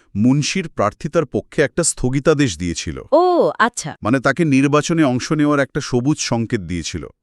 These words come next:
Speaker 1: মুন্সি শিবির তখন বেশ আশাবাদী হয়ে উঠেছিল।
Speaker 2: কিন্তু চেম্বার আদালতে গিয়ে ব্যাপারটা উল্টে গেল।
Speaker 1: ঠিক তাই। চেম্বার বিচারপতি মোহাম্মদ রেজাউল হক হাইকোর্টে সেই স্থগিতাদেশ বাতিল করে দেন।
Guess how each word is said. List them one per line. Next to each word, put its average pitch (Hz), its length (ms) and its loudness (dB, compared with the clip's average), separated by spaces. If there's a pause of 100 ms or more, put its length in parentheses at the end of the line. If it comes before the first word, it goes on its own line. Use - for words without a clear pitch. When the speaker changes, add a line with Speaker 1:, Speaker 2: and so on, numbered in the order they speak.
(480)
Speaker 1:
মুন্সি 139 340 0
শিবির 147 360 -2
তখন 156 300 -2 (180)
বেশ 127 320 2
আশাবাদী 120 480 -2
হয়ে 78 240 -4
উঠেছিল। 76 340 -10 (140)
Speaker 2:
কিন্তু 339 300 2
চেম্বার 254 400 2
আদালতে 277 480 0
গিয়ে 277 180 -2
ব্যাপারটা 214 400 0
উল্টে 196 320 0
গেল। 131 280 -6
Speaker 1:
ঠিক 135 180 -2 (100)
তাই। 65 180 -4 (440)
চেম্বার 151 380 4
বিচারপতি 170 580 0
মোহাম্মদ 131 420 0
রেজাউল 113 460 2
হক 85 260 -4 (400)
হাইকোর্টে 151 520 2
সেই 185 280 2
স্থগিতাদেশ 143 600 0
বাতিল 82 340 -4
করে 82 220 -6
দেন। 62 180 -12